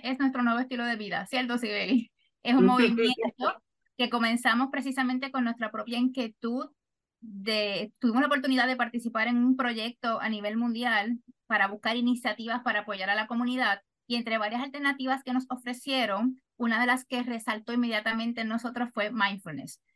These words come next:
Speaker 1: Así que comenzamos con esta motivación de poder hacer algo por nuestra comunidad, apoyarnos en este ajetreo crónico que tanto vivimos y comenzamos a reunirnos en El Morro cada
Speaker 2: Ujú.
Speaker 1: segundo domingo del mes. Comenzamos cinco o diez personas en este llamado hace casi cinco, bueno, en noviembre cumplimos cinco años.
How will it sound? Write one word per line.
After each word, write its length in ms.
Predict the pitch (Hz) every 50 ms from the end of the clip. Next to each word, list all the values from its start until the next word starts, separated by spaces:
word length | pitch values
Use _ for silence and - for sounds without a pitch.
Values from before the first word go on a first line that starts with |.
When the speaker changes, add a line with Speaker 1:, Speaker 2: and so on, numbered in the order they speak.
| _ -
Speaker 1:
Así 240 | - 220 233 254 262
que 120 | 269 262
comenzamos 540 | 262 254 233 226 240 233 - 254 254 277 302 -
con 160 | - 302 277
esta 240 | 277 277 277 - 294
motivación 800 | 294 294 269 277 294 277 269 262 - - 294 294 302 311 311 294
de 100 | 254 240
poder 440 | - 214 214 214 214 226 247 240 -
hacer 340 | - 240 233 - - 254 247
algo 300 | 233 247 254 254 262 254
por 100 | 247 226
nuestra 220 | 226 226 226 226 226
comunidad, 520 | - 214 214 214 214 214 226 247 269 262
apoyarnos 520 | 247 254 226 208 208 220 240 247 247 240
en 120 | 233 220 202
este 180 | 214 220 -
ajetreo 320 | 262 254 254 247 240 233 233
crónico 420 | - 226 226 233 233 240 233 214 214
que 100 | 214 208
tanto 320 | - 208 214 220 226 226
vivimos 720 | 233 233 233 277 302 311 277 220 202 233 247 - - _ _ _ _ _ _ _ _ _ _ -
y 80 | 254 254
comenzamos 520 | 247 233 220 220 247 240 254 262 302 311 311
a 40 | 302
reunirnos 420 | 285 262 233 226 226 233 269 294
en 80 | 294 277
El 120 | 262 240
Morro 400 | 220 208 190 190 208 220 269 359 - _ _ _ _ _
cada 300 | - - 220 220 262 285
Speaker 2:
Ujú. 100 | 311 349
Speaker 1:
segundo 400 | - 262 240 240 240 240 247 - 233 233
domingo 300 | 226 220 214 220 220 220
del 220 | 226 220 220 220 190
mes. 360 | 170 151 - - - - - _
Comenzamos 720 | - 208 196 190 214 220 - 247 247 262 285 320 339 -
cinco 440 | - - - - 262 269 277 285 302
o 60 | 277 262
diez 220 | 247 220 247 254
personas 800 | - 262 247 247 247 - 220 180 170 170 170 190 269 - - - -
en 140 | 247 214 196
este 280 | 208 214 - 233 226
llamado 460 | 226 226 214 214 196 208 226 254 254
hace 260 | 226 220 220 - 226 226
casi 260 | 196 214 220 - 247
cinco, 580 | 240 - - 226 233 247 240 262 - 254 - -
bueno, 180 | - 254 226
en 60 | 208 214
noviembre 320 | 208 208 226 247 269 269
cumplimos 440 | 262 277 262 262 254 254 247 262 262
cinco 280 | - 233 226 226 - 185
años. 520 | 180 170 160 165 185 214 247 330 - -